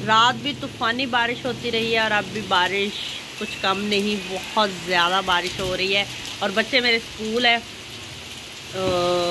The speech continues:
गए हुए। <laughs> और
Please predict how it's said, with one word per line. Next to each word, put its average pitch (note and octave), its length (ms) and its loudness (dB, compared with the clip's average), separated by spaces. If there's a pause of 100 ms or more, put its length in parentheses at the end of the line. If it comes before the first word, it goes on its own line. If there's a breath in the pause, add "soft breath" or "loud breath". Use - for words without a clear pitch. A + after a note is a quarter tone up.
(1000)
गए G3 240 4
हुए। G#3 280 -2
<laughs> - 1600 -8
और F#3+ 500 4